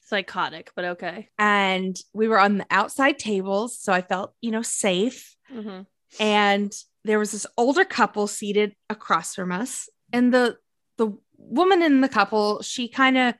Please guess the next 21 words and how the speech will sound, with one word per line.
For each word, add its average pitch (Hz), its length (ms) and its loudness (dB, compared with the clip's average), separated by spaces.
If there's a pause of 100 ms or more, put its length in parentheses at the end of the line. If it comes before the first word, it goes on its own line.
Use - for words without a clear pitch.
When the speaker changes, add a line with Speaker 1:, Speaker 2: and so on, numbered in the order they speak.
(360)
Speaker 2:
said, 262 260 0
"Oh, 359 200 6
that 311 240 2
looks - 260 -4
nice." 254 320 0
So 269 80 -4
we, 240 160 -6 (120)
we'd 277 240 2
had 302 200 4
a, 262 240 4
a 226 80 -2
tiny 269 480 2
exchange. - 760 -6
So 233 100 0
there 233 180 4
was 226 280 2
a, 196 120 -2 (440)
a 247 60 0
tiny 294 520 2
window 214 580 0
open - 560 -8